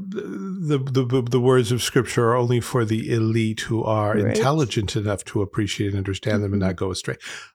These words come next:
Speaker 1: That, I'm not accusing these people of that, but, you
Speaker 2: No,
Speaker 1: know, there are
Speaker 2: no,
Speaker 1: people
Speaker 2: I
Speaker 1: who
Speaker 2: think
Speaker 1: do
Speaker 2: this is
Speaker 1: that,
Speaker 2: a
Speaker 1: and
Speaker 2: great
Speaker 1: that's, that's a scary road.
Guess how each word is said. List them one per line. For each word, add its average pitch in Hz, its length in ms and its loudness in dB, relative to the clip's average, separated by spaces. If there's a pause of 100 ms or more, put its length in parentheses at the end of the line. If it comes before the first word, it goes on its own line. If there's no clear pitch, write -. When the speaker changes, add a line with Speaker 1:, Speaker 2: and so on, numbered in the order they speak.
Speaker 1:
That, 180 220 4
I'm 190 200 4
not 123 140 4
accusing 95 400 -4
these - 120 -10
people - 300 -8
of - 80 -10
that, - 260 -14
but, 131 160 -2
you 143 120 6
Speaker 2:
No, 123 140 4
Speaker 1:
know, 110 40 0
there 120 180 4
are 120 100 4
Speaker 2:
no, - 60 -2
Speaker 1:
people 107 220 2
Speaker 2:
I - 40 4
Speaker 1:
who - 40 0
Speaker 2:
think 95 120 0
Speaker 1:
do 107 100 2
Speaker 2:
this 95 140 0
is 85 80 -4
Speaker 1:
that, - 40 0
Speaker 2:
a - 0 -
Speaker 1:
and - 40 0
Speaker 2:
great - 120 0
Speaker 1:
that's, - 400 -4
that's 110 300 0
a 110 40 -12
scary 87 420 -4
road. - 340 -10